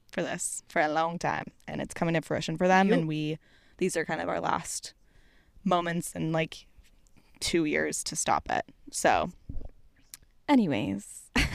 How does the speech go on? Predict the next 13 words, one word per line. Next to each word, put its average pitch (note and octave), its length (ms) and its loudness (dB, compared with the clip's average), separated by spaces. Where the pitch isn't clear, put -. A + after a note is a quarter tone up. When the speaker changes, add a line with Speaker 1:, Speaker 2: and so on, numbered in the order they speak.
Speaker 1:
<laughs> - 440 -6
those B3+ 240 10
are G4+ 100 10
our E4 100 12
Speaker 2:
Hee C4+ 60 10
Speaker 1:
top D4+ 320 8
Speaker 2:
hee B3+ 120 0
hee A#3 40 0
Speaker 1:
stories F3+ 500 2
Speaker 2:
hee. D#3+ 120 -2
Speaker 1:
of F3 240 2
the F3 120 -2
week. G3+ 640 -4